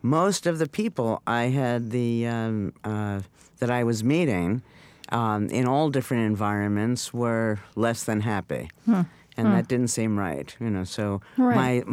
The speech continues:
Speaker 1: my life's career, in some sense, was to try to figure out, and implicitly, what it was that I was doing, thinking, that led me to the kind of life I was having,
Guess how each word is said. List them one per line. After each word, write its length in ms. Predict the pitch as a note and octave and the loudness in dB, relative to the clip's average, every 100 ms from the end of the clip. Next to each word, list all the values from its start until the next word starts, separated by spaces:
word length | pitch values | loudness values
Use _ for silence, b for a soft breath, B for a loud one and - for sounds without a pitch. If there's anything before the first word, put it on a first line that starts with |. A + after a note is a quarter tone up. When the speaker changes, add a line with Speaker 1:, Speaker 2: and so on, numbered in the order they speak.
| D3 | 2
Speaker 1:
my 40 | |
life's 320 | C#3+ D3+ E3+ - | 4 4 2 0
career, 420 | D#3+ E3+ F#3 C3 | 2 4 4 2
in 120 | A2 | 2
some 280 | - C#3+ C3+ | 0 0 0
sense, 480 | - A2 G2+ A2 - | 0 0 0 -2 -2
was 420 | B2 A2+ A#2 G#2+ | 0 0 -2 -4
to 240 | - C3 A2 | -2 -2 -2
try 260 | - B2+ B2 | -2 0 0
to 60 | |
figure 380 | A#2 C3 A2+ A2 | -2 -2 0 0
out, 360 | A#2 A#2+ G2 G#2 | 0 0 -2 -2
and 140 | G#2+ | -2
implicitly, 920 | B2+ B2 - F3 F3 - - G2 F2+ G2+ B B B - | -2 -2 0 0 0 -4 -2 -2 -2 -6 B B B 0
what 200 | C3 E3 | 2 2
it 120 | A#2 | 2
was 300 | C3+ C3 A#2 | 2 2 0
that 120 | B2+ | 0
I 120 | A#2 | 0
was 200 | A2+ A2 | 2 0
doing, 500 | F#2 C3 C#3 B2+ A2 | 0 2 2 2 0
thinking, 680 | G2+ C3 C3+ B2 G#2 F#2+ G2 B B B - | 0 0 0 0 -2 -2 -4 B B B -6
that 240 | A#2+ A#2+ | -2 -2
led 260 | A2+ B2+ A#2 | 0 0 2
me 300 | B2 C#3 C#3 | 2 2 2
to 300 | B2+ - B2 | 0 -2 0
the 80 | G#2+ | 0
kind 280 | - B2 A#2+ | 0 0 2
of 100 | A2 | 0
life 280 | A2+ G#2+ G#2 | 0 -2 0
I 140 | A2 | 0
was 220 | A2+ A2 - | 0 -2 -2
having, 480 | F#2 F2 E2+ F2 | -2 -2 -4 -6